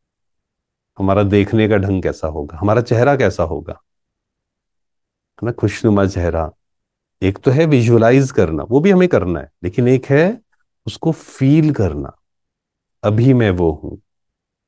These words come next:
अगर मैं देवी देवता, अभी देव स्वरूप में हूं, मैं सामने वाले को किस नजर से देखूंगा? क्या उसका शरीर मुझे दिखेगा? दिखेगा मीन्स, अब ये भी ध्यान रखना है, कई लोग इसमें भी, ये ट्रैप में भी फंस जाते हैं।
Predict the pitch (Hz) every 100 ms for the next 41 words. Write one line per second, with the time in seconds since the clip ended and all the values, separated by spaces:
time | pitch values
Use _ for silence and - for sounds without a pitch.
0 | _ _ _ _ - 90 98 101 90 92
1 | 95 92 82 - - 98 117 104 101 95
2 | 95 87 87 - 98 90 92 71 - _
3 | _ _ - 120 113 107 120 117 110 117
4 | 135 - 165 127 98 104 107 101 85 -
5 | - 69 - - _ _ _ _ _ _
6 | _ - 85 - 95 98 95 95 90 101
7 | 98 95 _ _ _ _ _ _ _ -
8 | 78 101 - 123 156 170 170 _ _ -
9 | 95 123 139 139 160 220 - - - -
10 | - 87 95 104 107 107 101 95 - 92
11 | 95 _ _ _ _ _ _ 101 95 101
12 | 92 - 107 101 113 104 110 110 92 90
13 | 92 101 107 98 90 87 78 - 82 80